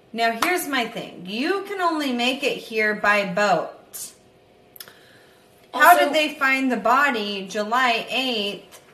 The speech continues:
Speaker 1: weeks later?
Speaker 2: We're,
Speaker 1: Floating.
Speaker 2: we're also talking about, again, moving water.
Speaker 1: Moving water.
Speaker 2: So, g-, granted, I understand there are sections of rivers where you can get trapped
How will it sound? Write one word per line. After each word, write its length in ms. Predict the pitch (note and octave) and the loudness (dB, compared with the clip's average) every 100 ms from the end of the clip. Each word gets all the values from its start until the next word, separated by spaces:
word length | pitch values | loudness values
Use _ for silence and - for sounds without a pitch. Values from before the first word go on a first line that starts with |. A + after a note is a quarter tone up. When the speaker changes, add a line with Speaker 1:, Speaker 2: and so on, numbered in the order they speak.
| - | -16
Speaker 1:
weeks 760 | G#3+ A#3 C4+ A3+ - - - - | -10 -6 -6 -8 -10 -12 -12 -14
later? 800 | - G#3 - E4+ E4+ - - - - - - _ | -16 -4 -2 -2 -4 -6 -10 -20 -20 -20 -20 _
Speaker 2:
We're, 200 | G3 A3 | -4 -2
Speaker 1:
Floating. 640 | E4+ F4+ G4 G#4 A#3+ D#3+ A#2+ | 6 8 8 6 0 -4 -4
Speaker 2:
we're 140 | A3 | 0
also 260 | A3+ A#3 C4 | 0 0 -4
talking 460 | - G#3+ G#3 G#3+ G#3 | -8 -8 -6 -6 -4
about, 280 | G3 F3+ | -2 -2
again, 520 | F#3 F3+ F#3 F3 D#3 - - _ _ _ | -4 -6 -6 -6 -8 -12 -20 _ _ _
moving 640 | F3 F3 F#3+ G3 G3 E3+ D#3 | -8 -6 -4 -6 -6 -6 -4
water. 320 | D#3 D#3 - | -2 -2 -2
Speaker 1:
Moving 840 | A3+ C#4+ E4 E4 E4+ D#4 A#3 G3+ | 0 2 0 -2 -4 -4 -4 -6
water. 580 | B3 C#4+ E4+ G#4 G4+ D#4 | -6 -4 -2 -2 0 2
Speaker 2:
So, 260 | C4 B3+ F3+ A3+ | 6 4 2 -8
g-, 120 | - | -10
granted, 600 | A3 C#4 C#4 B3 A3 G#3+ | -2 4 6 8 6 6
I 140 | G3 G#3+ | 4 4
understand 640 | A#3+ B3+ - A3+ G3 F#3+ | 2 -2 -2 0 2 4
there 140 | F#3 | 4
are 80 | F#3 | 4
sections 500 | G3+ G#3+ G#3+ A#3 A3+ | 2 0 0 -4 -4
of 220 | A#3 G3+ | -4 0
rivers 680 | A3 G#3 G3 F3+ F#3 G3 - - | 4 6 6 4 2 0 -6 -4
where 160 | F#3 | -4
you 80 | F#3+ | -4
can 120 | G3+ | -4
get 200 | G3+ - | -4 -4
trapped 880 | - - A3 E3+ G3+ - - - - | -8 0 8 10 10 6 -4 -4 -8